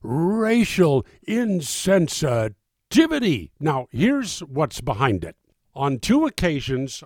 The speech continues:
on the Missouri campus, they had somebody yell a racial epithet at a student of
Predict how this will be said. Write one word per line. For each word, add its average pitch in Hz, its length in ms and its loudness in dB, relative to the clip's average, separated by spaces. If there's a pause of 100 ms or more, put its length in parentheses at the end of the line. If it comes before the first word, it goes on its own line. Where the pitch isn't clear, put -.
on 170 440 -2
the 127 220 -4
Missouri 175 720 0 (100)
campus, - 760 -4 (560)
they 165 240 4
had 147 340 0
somebody 143 680 -2
yell 151 560 0 (180)
a 151 200 2
racial 151 600 2 (240)
epithet 139 640 0 (300)
at 135 320 -2
a 127 380 0
student - 840 -2 (360)
of 76 480 -4